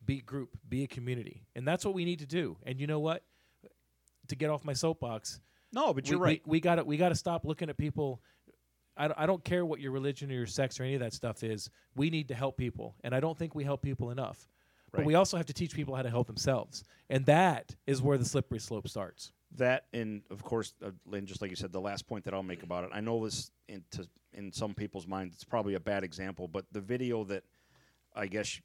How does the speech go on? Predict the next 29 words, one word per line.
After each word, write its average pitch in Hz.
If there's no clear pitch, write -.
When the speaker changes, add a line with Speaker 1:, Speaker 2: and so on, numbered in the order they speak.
Speaker 2:
s-, -
could 107
say 110
went 95
viral 101
when 95
it -
happened 95
is 98
the 101
video 113
of 98
someone 104
taking 107
it 95
at 95
school 117
on 101
their 90
phone 107
of 104
this 104
little 117
skinny 143
kid 98
picking 143
on 104
this 104
larger, 113